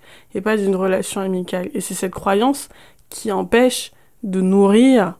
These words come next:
pleinement tous les aspects de nos, de notre jardin et donc du coup de retrouver un équilibre entre la relation de couple, la relation amicale, et cetera, et cetera.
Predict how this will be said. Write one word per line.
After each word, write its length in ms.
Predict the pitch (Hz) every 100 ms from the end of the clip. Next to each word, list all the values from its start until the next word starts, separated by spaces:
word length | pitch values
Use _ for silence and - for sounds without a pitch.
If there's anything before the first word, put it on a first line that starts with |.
| -
pleinement 560 | 202 202 202 208 247
tous 200 | 277 -
les 240 | 226 214 196
aspects 280 | 196 - 226
de 200 | 190 185
nos, 360 | 185 185 180
de 300 | - 185 175
notre 180 | 180 180
jardin 480 | 180 185 180 247 285
et 100 | 202
donc 220 | 185 185
du 140 | 175 196
coup 160 | 277
de 160 | 214 185
retrouver 680 | 185 208 185 - 196 185 247
un 200 | 226 190
équilibre 720 | 185 - 220 233 214 185 - _
entre 560 | 214 185 - 214 190 185 -
la 120 | 190
relation 460 | 180 190 180 - 180
de 60 |
couple, 360 | 175 247 247 226
la 120 | 190
relation 340 | - 190 -
amicale, 420 | 196 185 180 226 220
et 60 |
cetera, 400 | 180 - 190 190
et 60 | 185
cetera. 400 | - - 196 196